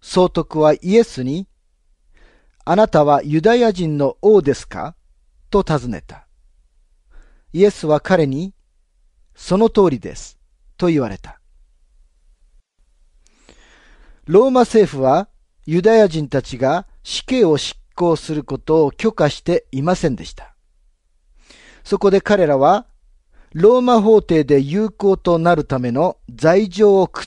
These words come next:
つけて、イエス様をピラトに届けなければなりませんでした。ですから、イエス様はユダヤ人の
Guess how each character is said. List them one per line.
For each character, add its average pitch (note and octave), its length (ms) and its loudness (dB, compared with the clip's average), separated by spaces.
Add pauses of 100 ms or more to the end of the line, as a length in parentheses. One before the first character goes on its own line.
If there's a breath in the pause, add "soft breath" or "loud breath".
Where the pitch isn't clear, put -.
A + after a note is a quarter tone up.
つ - 100 -18
け D3+ 140 -2
て、 C3+ 340 -6 (560)
イ D#3 120 0
エ F3+ 80 4
ス - 60 -10
様 C#3+ 320 0
を C3 80 0
ピ - 200 -4
ラ G#3 140 2
ト D3+ 100 -2
に D#3+ 160 -4
届 F#3 480 -4
け F#3+ 60 0
な E3+ 120 -2
け - 140 -4
れ C3 120 -2
ば E3 200 2
な C3+ 160 -4
り B2 80 -4
ま G#2+ 80 -8
せ G2 140 -12
ん F2 80 -12
で - 100 -18
し - 80 -20
た。 - 220 -20 (1800 soft breath)
で E3+ 120 2
す - 60 -8
か D3+ 120 0
ら、 F3+ 260 2 (260)
イ E3+ 120 2
エ F#3+ 60 4
ス - 100 -12
様 C#3+ 260 0
は C#3+ 140 2
ユ C#3+ 180 -2
ダ G#3+ 140 4
ヤ A3 160 4
人 E3 260 -4
の C#3+ 180 -2